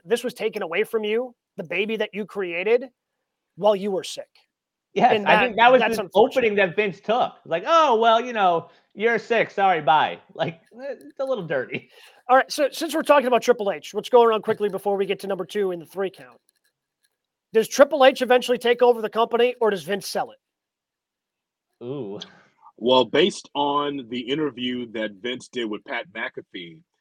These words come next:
Speaker 3: Pa-, apparently Vince is not happy with any of his family members. That's a, that's a little nugget in that interview. I mean, I know it was a long conversation, but that's buried in there where he kind of was just like,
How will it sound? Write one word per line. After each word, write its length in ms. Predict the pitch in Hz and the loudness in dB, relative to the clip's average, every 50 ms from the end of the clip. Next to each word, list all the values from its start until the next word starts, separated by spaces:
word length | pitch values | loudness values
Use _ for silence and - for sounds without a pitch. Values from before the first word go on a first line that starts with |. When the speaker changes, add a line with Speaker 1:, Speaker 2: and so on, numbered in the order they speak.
| _ _ _ _ _ _ _ _ _ - | _ _ _ _ _ _ _ _ _ -10
Speaker 3:
Pa-, 140 | - 165 - - | -8 -8 -6 -4
apparently 580 | 131 127 107 - - 160 180 214 214 185 160 | -6 -6 -6 -6 -4 -2 2 2 2 2 0
Vince 240 | 139 107 147 151 - | 0 -2 -4 -6 -8
is 100 | 135 120 | -10 -10
not 160 | 139 135 123 | -8 -10 -8
happy 260 | 117 135 131 - 123 113 | -8 -10 -12 -10 -10 -10
with 140 | 110 110 110 | -10 -10 -10
any 180 | 135 151 165 147 | -10 -8 -8 -8
of 80 | 123 | -8
his 120 | 110 104 - | -8 -10 -10
family 320 | - 117 107 101 95 90 | -12 -14 -14 -12 -14 -14
members. 540 | 90 90 85 82 78 76 71 - - - _ _ _ _ _ _ _ _ _ _ _ _ _ - - - _ - | -16 -16 -16 -16 -18 -18 -20 -20 -20 -20 _ _ _ _ _ _ _ _ _ _ _ _ _ -20 -20 -20 _ -2
That's 180 | 147 160 180 - | -2 0 0 0
a, 40 | 175 | 0
that's 180 | 160 175 - | -2 -2 -2
a 40 | - | -2
little 280 | 190 190 220 247 233 208 | 0 0 0 0 -2 -4
nugget 420 | 202 196 220 247 202 175 185 - | -2 -2 -2 -2 -2 -6 -8 -8
in 140 | 156 165 170 | -10 -10 -10
that 160 | 160 165 151 | -10 -8 -8
interview. 480 | 175 202 196 180 151 127 135 135 131 127 - 123 | -6 -6 -6 -6 -8 -10 -10 -10 -10 -12 -12 -12
I 60 | 139 | -12
mean, 180 | 143 143 147 139 | -12 -10 -12 -10
I 100 | 135 143 | -10 -8
know 100 | 170 180 | -6 -4
it 80 | 196 202 | -4 -4
was 100 | 185 156 | -4 -6
a 40 | 160 | -8
long 280 | 151 151 156 165 170 | -8 -6 -6 -6 -8
conversation, 800 | 165 175 165 156 147 147 - 143 143 151 151 - 175 175 175 170 - _ _ _ _ - | -10 -12 -12 -12 -12 -14 -12 -10 -10 -10 -10 -12 -12 -14 -14 -16 -18 _ _ _ _ -10
but 160 | 143 131 117 | -10 -6 -4
that's 240 | 139 160 202 - - | -2 -2 -2 -4 -6
buried 420 | 139 123 143 165 180 180 170 147 | -6 -2 -2 0 0 -2 -2 -4
in 140 | 151 170 170 | -4 -6 -6
there 200 | 156 143 131 123 | -8 -8 -8 -8
where 200 | 120 123 127 123 | -8 -8 -8 -10
he 120 | 117 143 | -10 -14
kind 240 | 117 _ 170 156 165 | -14 _ -12 -10 -8
of 80 | 165 151 | -8 -8
was 120 | 143 123 | -10 -10
just 240 | 123 131 - - - | -12 -14 -14 -12 -12
like, 180 | 127 120 110 | -10 -10 -10